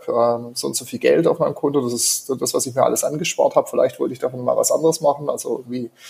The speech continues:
Rente absichern, vielleicht mal früher aussteigen oder irgendwas, egal.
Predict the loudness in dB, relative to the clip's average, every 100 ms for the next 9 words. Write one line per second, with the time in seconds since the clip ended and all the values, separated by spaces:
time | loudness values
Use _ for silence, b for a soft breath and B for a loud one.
0 | B B 2 2 4 4 4 2 0 -2
1 | -4 -4 0 0 2 0 0 0 2 4
2 | 4 2 2 0 -2 -4 -4 -6 -2 0
3 | -2